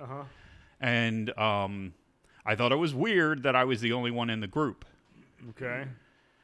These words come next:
Speaker 2: Um, and he told me that the rest of the group was at the, uh, not the summit. What's, what's the bottom?
Speaker 1: The base camp.
Speaker 2: The base camp,
Speaker 1: The base
Speaker 2: that's it.
Speaker 1: camp, yeah.
Speaker 2: Uh, yeah, he said that the rest of the group was at the base camp.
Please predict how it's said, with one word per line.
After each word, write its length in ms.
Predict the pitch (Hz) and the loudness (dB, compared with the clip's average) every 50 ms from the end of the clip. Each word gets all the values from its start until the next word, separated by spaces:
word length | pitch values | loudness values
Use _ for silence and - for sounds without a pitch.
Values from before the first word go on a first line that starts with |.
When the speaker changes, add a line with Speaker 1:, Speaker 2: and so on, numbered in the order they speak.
| _ _ _ _ _ - | _ _ _ _ _ -4
Speaker 2:
Um, 340 | - 110 110 107 107 113 117 | 0 2 2 2 2 0 -2
and 140 | 113 113 113 | -2 -2 0
he 100 | 110 131 | 0 0
told 280 | - - 135 123 123 | 2 2 2 2 2
me 100 | 127 131 | 0 0
that 160 | 127 139 131 - | 0 0 0 0
the 100 | 156 127 | 0 2
rest 260 | 113 123 127 - - | 2 2 2 2 0
of 60 | 147 | 0
the 80 | 135 151 | -2 -2
group 340 | 127 - 123 117 123 120 - | 0 0 0 0 0 0 -2
was 240 | 123 120 117 113 127 | -2 0 -2 -2 -4
at 380 | - 117 107 110 113 - - 107 | -2 0 0 0 0 -2 -4 -4
the, 440 | 113 110 110 104 107 107 104 104 - | -4 -2 -2 -2 -4 -4 -6 -6 -4
uh, 360 | 104 104 98 101 98 87 90 85 - - _ _ _ 117 92 82 82 87 98 | -4 -4 -4 -4 -6 -10 -12 -14 -16 -20 _ _ _ -20 -18 -18 -16 -10 -6
not 200 | 120 120 117 - | -6 -4 -4 -6
the 80 | 110 | -8
summit. 400 | - - - 127 110 104 92 - - | -4 -2 0 0 0 -2 -4 -8 -6
What's, 300 | 110 113 110 - - - | -4 -4 -4 -4 -4 -2
what's 200 | 131 143 135 - | -2 -2 -2 -2
the 100 | - 147 | -4 -2
bottom? 500 | 104 135 123 131 135 139 139 131 127 123 - _ _ _ _ - | 2 4 4 4 4 2 0 -2 -6 -8 -12 _ _ _ _ -10
Speaker 1:
The 100 | 135 139 | -4 0
base 240 | 151 165 165 151 - | 2 2 2 2 0
camp. 340 | - 143 127 107 101 95 - - | -2 -6 -6 -6 -6 -10 -8 -6
Speaker 2:
The 100 | 117 110 | -4 0
base 280 | 92 123 123 120 - | 2 4 4 4 2
camp, 180 | - - - - | -2 -6 -6 -2
Speaker 1:
The 60 | 139 131 151 | 0 4 4
base 200 | - - - - | 4 4 2 0
Speaker 2:
that's 20 | - | -6
it. 20 | |
Speaker 1:
camp, 220 | - 117 107 107 123 | -8 -10 -10 -12 -10
yeah. 140 | 120 113 113 | -8 -8 -8
Speaker 2:
Uh, 60 | 113 - | -6 -6
yeah, 220 | 110 107 90 87 - | -6 -6 -6 -6 -10
he 100 | 101 104 | -14 -12
said 200 | - - 104 101 | -12 -10 -10 -8
that 280 | 101 101 95 - - 107 | -6 -8 -8 -10 -12 -12
the 100 | 101 98 | -6 -2
rest 240 | 120 151 147 - - | 0 0 0 0 -4
of 60 | 139 | -6
the 60 | 131 | -4
group 240 | 123 147 139 131 - | 0 0 0 0 0
was 120 | 123 104 117 | -2 -2 -2
at 100 | 104 - | -2 -4
the 60 | 139 | -4
base 260 | 120 190 208 220 - | -2 -2 -2 -2 -4
camp. 280 | - - 98 90 - | -6 -8 -8 -8 -10